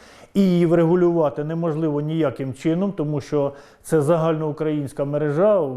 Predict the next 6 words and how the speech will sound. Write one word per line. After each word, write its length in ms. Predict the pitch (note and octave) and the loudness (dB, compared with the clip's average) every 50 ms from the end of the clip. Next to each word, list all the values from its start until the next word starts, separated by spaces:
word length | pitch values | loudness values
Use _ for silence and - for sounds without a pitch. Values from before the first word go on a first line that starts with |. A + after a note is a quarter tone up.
| B2 A#2+ - | -8 -10 -10
працює 420 | - C3+ C3+ - - E3+ D#3 D3 | -8 -10 -8 -8 -6 -4 -4 -2
з 60 | C3 A#2 | -2 -4
великими 420 | B2+ D3+ D3+ C#3 - D3 C#3+ C3+ | -2 -2 -2 -4 -4 -4 -8 -6
перебоями. 720 | A#2 - C#3+ D3 C#3+ C#3+ D3+ D3+ C#3+ C#3+ C#3 C#3 C#3+ C#3+ - - - - - - - _ _ _ _ - | -4 -2 -2 -2 0 0 0 0 0 0 -2 -2 -6 -8 -10 -14 -20 -20 -20 -20 -20 _ _ _ _ 0
Тому 520 | - G3+ F#3 F#3 G3 G#3+ G#3+ G#3 G3+ F3+ | 2 2 4 4 4 4 4 4 4 2
передбачити 1080 | - - F3 E3+ E3+ D3+ D#3+ F#3+ G#3 G3 G3+ - C#3+ - - C#3+ C3+ C3+ C3+ C3+ C3 | 2 0 0 0 0 0 0 0 0 0 -2 -4 -10 -6 -6 -4 -2 -2 -2 -4 -6